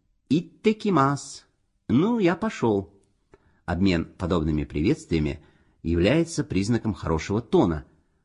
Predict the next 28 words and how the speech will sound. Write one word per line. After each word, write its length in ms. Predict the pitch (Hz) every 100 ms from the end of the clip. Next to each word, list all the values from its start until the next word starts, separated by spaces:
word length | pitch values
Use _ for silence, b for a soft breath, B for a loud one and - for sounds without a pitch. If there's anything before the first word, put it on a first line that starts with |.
| _
поэтому 560 | 80 82 82 85 80 -
полезно 420 | - 131 170 87 78
их 80 |
запомнить. 480 | 80 92 76 69 - - _ _ _ _ _ _ b b b b _
Запомнив 560 | 92 107 117 95 87 82 -
также 360 | - 90 71 80
слово 440 | - 90 80 69 - _ _ _
«чотто», 560 | - 196 202 - 151 - - _ _ _ _
вы 520 | 90 101 180 214 202 - -
можете 400 | 160 202 - 170
использовать 580 | - 170 170 165 160
его 460 | 107 135 170 - _
и 240 | 139 160 156
в 80 |
других 480 | 117 131 117 151 - - _ _ -
фразах. 440 | 127 117 - - _ _ _ _ _ _ _
Например, 540 | - 92 131 220 233 202
кто-то 340 | - 190 190
спрашивает 500 | - 180 202 180 170
вас 240 | 156 156 -
о 80 |
чём-либо, 760 | - - 208 202 170 160 143 110
но 460 | - 113 120 117 113
вы 180 | 104 160
не 160 | 180
знаете, 540 | 143 95 127 160 160 175
как 340 | 120 120 -
ответить. 760 | 135 - 139 139 - - - -